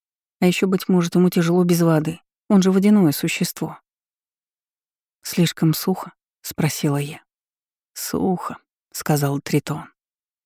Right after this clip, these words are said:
Мэтр Найл протянул ему жестяную банку с водой.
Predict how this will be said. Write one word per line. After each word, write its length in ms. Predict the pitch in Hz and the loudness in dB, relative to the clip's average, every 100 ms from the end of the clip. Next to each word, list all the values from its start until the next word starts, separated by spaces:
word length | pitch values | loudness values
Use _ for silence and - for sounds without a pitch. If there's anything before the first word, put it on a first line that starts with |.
| _ _ _ _ _ _ _ | _ _ _ _ _ _ _
Мэтр 360 | 202 202 - 175 | 2 2 2 2
Найл 300 | 175 208 185 - | 4 2 0 -2
протянул 440 | 160 - 165 185 | -4 2 2 4
ему 160 | 175 170 | 4 2
жестяную 480 | 160 - 185 185 180 | 0 0 2 4 4
банку 420 | 180 147 135 - | 4 2 0 -4
с 120 | - | -4
водой. 440 | 139 143 147 - | -4 -4 -10 -16